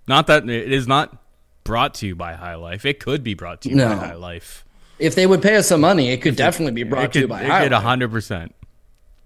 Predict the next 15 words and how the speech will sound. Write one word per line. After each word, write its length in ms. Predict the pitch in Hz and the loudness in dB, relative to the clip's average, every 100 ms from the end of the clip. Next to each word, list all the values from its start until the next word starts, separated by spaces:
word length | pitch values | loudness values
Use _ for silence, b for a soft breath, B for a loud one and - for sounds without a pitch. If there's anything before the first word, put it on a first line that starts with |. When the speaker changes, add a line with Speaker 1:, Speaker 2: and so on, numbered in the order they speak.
| - | -14
Speaker 1:
Maybe 220 | 123 123 | -6 -4
Speaker 2:
But 80 | 123 | 0
Speaker 1:
they've 80 | 117 | 2
Speaker 2:
this 100 | 165 | 4
Speaker 1:
got, 80 | 127 | 2
Speaker 2:
is 120 | 131 | 4
Speaker 1:
maybe, 260 | 151 160 160 | 4 4 4
Speaker 2:
Cody 240 | 151 151 | 2 0
Saftik. 140 | 135 | 0
Speaker 1:
maybe 240 | 131 156 151 | 0 2 2
they've 180 | 143 123 | 2 2
got 220 | 123 - | 0 0
some 120 | 117 | -6
seltzers. 800 | - 104 104 - 80 - - | -4 -4 -6 -10 -14 -12 -14
<laughs> 40 | - | -16